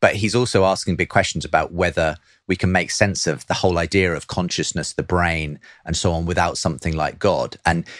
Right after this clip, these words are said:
he is actually a, a theist, though not in a kind of classical sense. He, you mentioned this word panentheism. He would describe himself as a panentheist,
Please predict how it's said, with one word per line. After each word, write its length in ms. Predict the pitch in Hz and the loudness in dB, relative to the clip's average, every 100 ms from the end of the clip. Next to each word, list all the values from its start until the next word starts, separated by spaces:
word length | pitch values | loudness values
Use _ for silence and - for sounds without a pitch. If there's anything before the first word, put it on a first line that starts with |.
| - | -12
he 280 | - 120 165 | 0 4 4
is 120 | 101 | 4
actually 460 | 101 - - 85 80 | 4 2 0 2 2
a, 160 | 78 - - - | 0 -4 -4 -4
a 60 | |
theist, 680 | - - 127 69 73 - - - | 0 4 4 4 -2 -6 -8 0
though 160 | 95 | 2
not 200 | 98 101 | 2 0
in 160 | 92 90 | 0 0
a 100 | 85 | 0
kind 240 | - 95 85 | 0 -2 -2
of 160 | - | -6
classical 560 | - 110 - 90 - 67 | 0 2 2 -2 -2 -4
sense. 400 | - 69 60 - | 0 -2 -2 -2
He, 280 | 85 82 - | 0 0 -4
you 140 | 82 | -2
mentioned 320 | 82 87 - 80 | 0 0 -2 -4
this 120 | - | 0
word 240 | 82 76 | -2 -2
panentheism. 960 | - 90 87 85 - 76 64 - 50 - - - _ | 0 2 2 -2 -4 -2 -2 -4 -10 -12 -18 -20 _
He 260 | - 73 95 | -4 0 0
would 120 | 85 | 0
describe 300 | 85 - 95 | -2 4 4
himself 320 | 87 - 80 | 4 0 0
as 80 | 78 | 0
a 60 | 78 | -6
panentheist, 920 | - 87 85 85 - 69 57 - - | -2 0 0 -4 -4 -4 -2 -4 -10